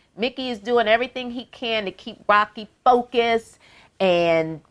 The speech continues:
you know, working hard and working out, and Rocky's just being distracted,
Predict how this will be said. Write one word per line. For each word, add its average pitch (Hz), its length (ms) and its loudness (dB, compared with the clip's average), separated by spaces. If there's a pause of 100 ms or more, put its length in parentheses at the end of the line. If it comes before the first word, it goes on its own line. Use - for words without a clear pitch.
(140)
you 214 100 2
know, 139 440 2
working 247 500 4
hard 233 540 6
and 156 180 -10
working 247 360 2
out, 220 480 2
and 165 340 -4 (240)
Rocky's 226 560 2
just 214 500 2
being 185 260 0
distracted, 220 1200 2